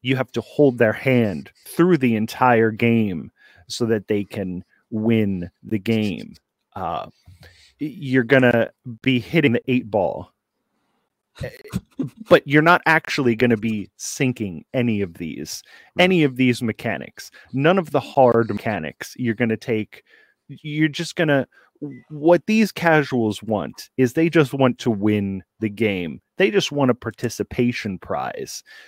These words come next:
Speaker 1: So you're gonna have to hand them things over and over again, collectibles. You have to hand them achievements. You have to make sure that they can get them all, that they can see everything that the game has to offer.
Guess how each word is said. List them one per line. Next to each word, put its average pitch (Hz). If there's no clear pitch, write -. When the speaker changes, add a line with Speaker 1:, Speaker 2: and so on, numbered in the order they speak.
Speaker 1:
So -
you're 160
gonna 160
have 143
to 113
hand 131
them 104
things 87
over 113
and 110
over 104
again, 85
collectibles. 107
You 131
have 123
to 135
hand 123
them 113
achievements. 104
You 135
have 131
to 131
make 120
sure 107
that 123
they 107
can 107
get 110
them 101
all, 71
that 123
they 127
can 110
see 110
everything 95
that 87
the 95
game 92
has 95
to -
offer. 98